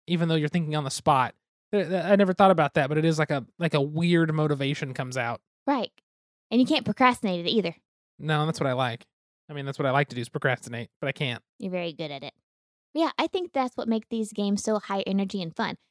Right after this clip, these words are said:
Speaker 2: And that's why you can play, like, Escape eight or nine times in a row, even though it's a ten-minute game. You can play it over and over and over and over and over again because it has that little burst of anxiety and that satisfaction whenever you make it out alive with all your jewels.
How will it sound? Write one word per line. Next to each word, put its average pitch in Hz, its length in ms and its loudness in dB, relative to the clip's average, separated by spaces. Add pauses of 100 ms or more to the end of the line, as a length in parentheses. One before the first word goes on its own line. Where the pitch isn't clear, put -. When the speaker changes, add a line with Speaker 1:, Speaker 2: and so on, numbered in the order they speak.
(120)
Speaker 2:
And 220 100 2
that's 277 160 2
why 285 80 2
you 262 140 -2
can 220 160 -2
play, 294 320 -2 (200)
like, 196 260 -4
Escape - 500 -2 (100)
eight 202 160 4
or 196 60 6
nine 190 300 2
times 185 300 0
in 175 60 -6
a 175 40 -2
row, 202 160 4
even 196 100 0
though 202 100 4
it's 196 100 -4
a 180 40 -12
ten-minute 185 420 -2
game. 220 260 0 (300)
You 247 80 4
can 240 40 4
play 254 140 6
it 214 100 0
over 233 220 8
and 185 160 2
over 233 220 8
and 190 120 2
over 220 220 6
and 196 100 2
over 240 200 8
and 202 120 -2
over 233 180 8
again 190 180 -2
because 202 180 2
it 220 40 2
has 220 100 0
that 196 160 0
little 240 380 6
burst 233 380 2
of 202 80 -6
anxiety 196 400 0
and 196 120 0
that - 120 -6
satisfaction 226 840 0
whenever 185 220 -2
you 185 100 0
make 208 220 4
it 214 40 2
out 196 140 2
alive 196 300 2
with 190 160 0
all 202 120 4
your 196 160 -2
jewels. 185 500 -6